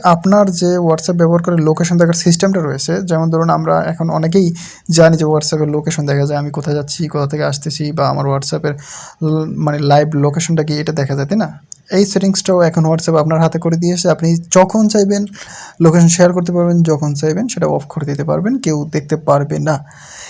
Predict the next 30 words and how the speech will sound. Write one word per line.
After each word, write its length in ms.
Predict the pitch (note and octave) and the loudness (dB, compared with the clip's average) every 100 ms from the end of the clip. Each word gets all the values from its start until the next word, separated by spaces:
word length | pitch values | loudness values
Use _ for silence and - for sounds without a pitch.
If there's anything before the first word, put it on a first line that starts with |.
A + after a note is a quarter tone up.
| - | 2
এরকম 280 | F#3+ G#3 G#3+ | 4 6 4
আরও 220 | E3+ G3+ | 4 4
ইন্টারেস্টিং 440 | G3 F#3+ F#3+ G3 | 4 2 0 0
কিছু 160 | F#3 F3 | -2 -2
সেটিংসের 400 | E3+ F3 E3+ E3 | 0 0 0 -2
সাথে 200 | E3+ E3 | -4 -2
আজকের 280 | D#3+ - D3+ | -2 -2 -4
ভিডিওটা 360 | D#3 D#3+ D3+ | -4 -4 -4
শুরু 160 | C#3+ D#3+ | -4 -4
করতে 240 | E3 - | -6 -4
যাচ্ছি। 280 | D#3+ D#3+ G#3+ | -4 -4 -8
প্রথমত 500 | G#3+ F#3+ G3 G3+ E3+ | -6 -6 -2 -2 -2
আমরা 380 | E3+ A#3+ E3+ D#3 | -4 -2 -2 0
আমাদের 200 | D3+ E3 | 0 -2
মোবাইল 220 | D#3+ D3 | -2 -4
ফোন 160 | D3 D#3+ | -4 -6
থেকে 160 | E3+ | -4
WhatsApp-টাকে 540 | F3 C#3+ C#3+ D#3 D#3+ E3 | 0 0 -2 -4 -2 0
আপডেট 340 | D3 D#3+ D#3+ | 0 -2 -4
করে 160 | - E3+ | -2 -2
নেব। 180 | F3 A#3 | -2 -2
আপডেট 340 | D3+ E3 E3+ | -4 -2 -4
করে 160 | F3+ E3+ | -4 -2
নেওয়ার 200 | E3 E3 | -2 -4
পরে 180 | F#3+ | -6
WhatsApp-এ 420 | C4 A#3 D#3+ - D#3+ | -6 -4 -4 -4 -8
চলে 220 | D3+ C#3+ | -6 -8
যাবো, 140 | C#3 | -6
ঠিক 140 | F3+ A#3+ | -6 -6
আছে? 160 | E3 | -6